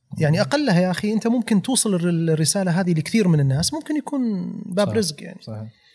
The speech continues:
Speaker 1: فأول ما تواصل معاي على الخاص، اعتذر. قال: "أنا آسف، ترى، آه،
Speaker 2: شديته.
Speaker 1: الطلب"، لا، لا، لا، يعني، حقه هذا، هو حر. شوف، طالما أنت تصدر في الإعلام،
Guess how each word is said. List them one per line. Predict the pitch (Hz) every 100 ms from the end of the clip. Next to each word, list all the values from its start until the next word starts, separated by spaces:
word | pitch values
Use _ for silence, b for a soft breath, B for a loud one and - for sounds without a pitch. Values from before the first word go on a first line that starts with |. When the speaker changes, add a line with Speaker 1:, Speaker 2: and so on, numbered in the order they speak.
| b b b b b b _
Speaker 1:
فأول | - 190 180 180 180 254 285 247 196 170 156
ما | 160
تواصل | 160 175 208 - 175
معاي | 147 143 160 131 120 - _ _ _ _ -
على | 160
الخاص، | 190 147 143 - - - _ _ _
اعتذر. | 147 139 127 127 - _ _ _ _ _ _ _ _ _ _ _ _ 147
قال: | 170 160
"أنا | 160 151
آسف، | 143 139 127 -
ترى، | 147 139 135 131 131 - _ -
آه، | 143 143 139 139 - -
Speaker 2:
شديته. | - 127 123 101
Speaker 1:
الطلب"، | 101 170 - 196 190 208
لا، | 285
لا، | 277
لا، | 180 190 220
يعني، | 180 165 190 - -
حقه | - 262 139 131 131
هذا، | 170
هو | 233
حر. | 151 147 - b b b b
شوف، | - 233
طالما | 226 214 180
أنت | 175
تصدر | 151 196 160 143 131
في |
الإعلام، | 151 131 165 160